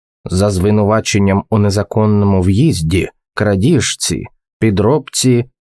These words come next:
він бубонів, перераховуючи довгий список моїх злочинів. Але все це я вже чув. Це абсолютно не заважало мені перекладати гроші з шухляд столу до валізи.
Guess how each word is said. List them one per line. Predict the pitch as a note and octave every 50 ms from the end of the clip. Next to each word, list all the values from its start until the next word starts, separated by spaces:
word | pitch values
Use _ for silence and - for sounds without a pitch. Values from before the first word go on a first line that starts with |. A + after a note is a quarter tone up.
| _ _ _ _ -
він | - F2+ G#2 D#3 A#3+ C4+ C4+ B3 G#3+ F3
бубонів, | C3 C3 C3+ C3 - G#2 G2+ F#2+ G2+ C#3 E3+ D#3+ D#3 - - - -
перераховуючи | - A2 A2 G#2+ G#2 G2 F#2 - - F3 F#3 G3+ F3+ E3+ E3 E3 D#3+ C#3+ C3+ - - D3 C#3
довгий | B2 A2 C#3+ F#3+ A3+ G#3 E3 C3+ D#3 D3+ C3+
список | C3 - - - G#2+ A#2+ A2 - - G#2+ G2 - -
моїх | G2+ F#2+ F#2+ F#2+ F#2+ F#2 F2+ - -
злочинів. | F#2 F2 D#2+ F2 F2 F2+ F2 E2 - - D#2+ D2+ D2 B1 A#1 - - - _ _ _ _ _ _
Але | - A2+ A2 A2+ A#2 A2+
все | A2 - - - D#4+ D4+ B3+
це | B3+ - - G3 F3 D#3+ D#3+ C3 C3 -
я | - - - C#4 G3+
вже | B2 A2 F#2 G2 F#2 D#2+
чув. | - - - E2 D#2+ C#2 - - - - _ _ _ _ _ _ _ _ _ _ _
Це | - - - C#4 A3+
абсолютно | D#3+ - - - F3 F#3 G#3 G3 - D#3+ E3+
не | E3+ E3
заважало | C#3+ D3+ C#3+ D3 D3 E3 F#3 E3 A2+
мені | F#2+ F#2+ F#2+ F#2 E2+
перекладати | D#2+ - G2+ G2+ - - G#2 G#2 F#2+ F#2+ - - F#2
гроші | G#2 A#2+ D3+ D#3+ D#3 - - D#3 D3 D3 C#3 - - _ _ -
з | A#2+ A#2+ B2 A#2+
шухляд | - - C#3+ C#3 - A#3 C4 A3+ -
столу | - - - - F#3 F3+ E3 D#3+ D#3
до | C#3 A2+ G2+ G2
валізи. | F2+ F2+ F2+ F2 F2 D#2+ D#2 - - -